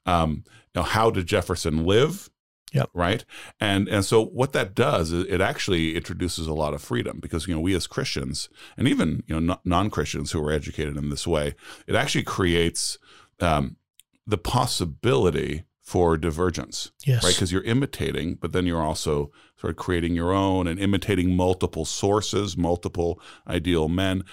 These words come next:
Speaker 1: And that's not to say that there's, you know, okay, well, the ideal type, it, it doesn't mean just pick whatever. Um, there's unity to it.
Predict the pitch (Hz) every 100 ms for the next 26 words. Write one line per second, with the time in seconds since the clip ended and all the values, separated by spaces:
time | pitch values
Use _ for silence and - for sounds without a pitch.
0 | - 117 120 135 123 104 - 90 82 87
1 | 80 82 76 92 78 78 76 82 82 82
2 | 87 - - 87 80 - 82 87 - 87
3 | 90 73 80 90 73 73 - 80 73 73
4 | 76 95 - - - - - - - -
5 | 95 82 80 87 80 85 87 117 131 95
6 | - 80 - 123 78 -